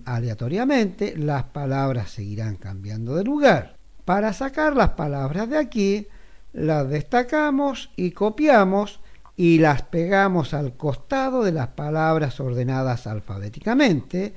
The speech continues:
y se nota la diferencia entre ambas listas. Así de fácil y práctico.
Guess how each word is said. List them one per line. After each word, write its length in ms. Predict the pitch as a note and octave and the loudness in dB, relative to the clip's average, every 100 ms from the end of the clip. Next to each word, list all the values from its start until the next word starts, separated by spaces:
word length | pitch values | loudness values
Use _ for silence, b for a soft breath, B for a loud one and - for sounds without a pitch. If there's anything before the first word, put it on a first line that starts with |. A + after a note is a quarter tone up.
| b b b | b b b
y 240 | F3+ D#3+ | 4 4
se 240 | - D#3+ | 4 0
nota 420 | G3 C4 C4+ C4+ G#3 | 2 2 0 2 2
la 100 | D#3+ | 2
diferencia 920 | C#3 - G#3 B3 F#3 - F#3+ F#3 - | 0 0 2 4 2 0 2 2 0
entre 460 | D3+ C#3 B2+ C3+ C3+ | -2 -2 -2 -4 -2
ambas 400 | C#3+ D#3+ G3+ A3 | -2 0 -2 0
listas. 580 | C#4+ G3 - A#2+ - - b - | 2 2 0 -10 -12 -14 b -6
Así 420 | B2+ B2 - C3 | -4 -4 -4 -2
de 160 | D#3+ | -2
fácil 680 | F3+ D4 D4 - C4 B3 - - | 0 0 0 -2 -6 -6 -8 -8
y 200 | F#3+ G#3+ | -4 -2
práctico. 760 | C#4 C4 F3+ - A2+ - F#2 | 4 6 6 2 -14 -12 -14